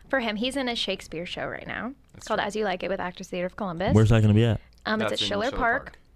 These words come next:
Speaker 1: It's
Speaker 3: Okay.
Speaker 1: Thursday through Sunday, this weekend and next weekend, if you
Speaker 3: Oh,
Speaker 1: wanna
Speaker 3: this
Speaker 1: see it.
Speaker 3: weekend.
Speaker 2: My P R.
Speaker 1: Yeah.
Speaker 3: I might
Speaker 1: <laughs> At
Speaker 3: actually
Speaker 1: eight,
Speaker 3: have
Speaker 1: at
Speaker 3: to.
Speaker 1: eight P M.
Speaker 2: Yo.
Speaker 1: I'm going tonight if you wanna go with me.
Speaker 3: It's
Speaker 1: Um,
Speaker 3: tonight?
Speaker 1: yeah.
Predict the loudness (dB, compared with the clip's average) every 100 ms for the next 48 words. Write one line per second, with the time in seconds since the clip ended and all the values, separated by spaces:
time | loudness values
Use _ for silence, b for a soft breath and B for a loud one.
0 | -4 -2 0 0 0 -2 -4 -4 -2 -2
1 | -2 -2 -6 -6 -6 -6 -6 -8 -10 -10
2 | -2 2 4 6 4 4 4 6 4 4
3 | 6 6 6 6 4 0 -2 0 2 4
4 | 4 6 8 8 8 8 8 10 8 8
5 | 8 8 8 8 10 10 10 8 6 4
6 | 2 2 0 0 -2 -2 0 -2 -4 -8
7 | B B 4 8 8 10 8 6 0 4
8 | 6 6